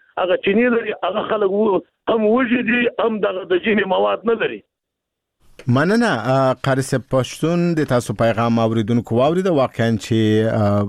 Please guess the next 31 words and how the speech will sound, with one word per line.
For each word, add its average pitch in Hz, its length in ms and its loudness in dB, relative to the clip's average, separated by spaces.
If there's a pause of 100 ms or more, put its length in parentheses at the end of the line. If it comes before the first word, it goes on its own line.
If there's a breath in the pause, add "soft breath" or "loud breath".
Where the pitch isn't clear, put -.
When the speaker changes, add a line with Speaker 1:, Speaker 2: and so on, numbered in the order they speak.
(160)
Speaker 2:
ژمی 107 420 2
سږ - 180 -4
کال 107 240 0
له 110 380 0
نورو 110 280 2
کلونو 110 380 2
نه 113 120 2
یو 107 120 2
څه 113 180 -4
به 113 100 0
ډېر 147 160 2
ستونزمن 139 480 -2
وي، 160 60 0
په 151 100 -2
ځانګړې 117 360 0
توګه 110 320 0 (440 loud breath)
دغه 107 280 2
د 104 80 0 (220)
کډوالو 110 520 0
په 104 120 -6
راستنېدو 104 560 0
سره 104 300 0
او 101 480 2
طبیعي 104 440 0
آفات 107 440 0
هم 101 80 2
تیر 101 240 0
شول - 200 -2
په - 120 -4
افغانستان 104 580 0
کې. - 200 -2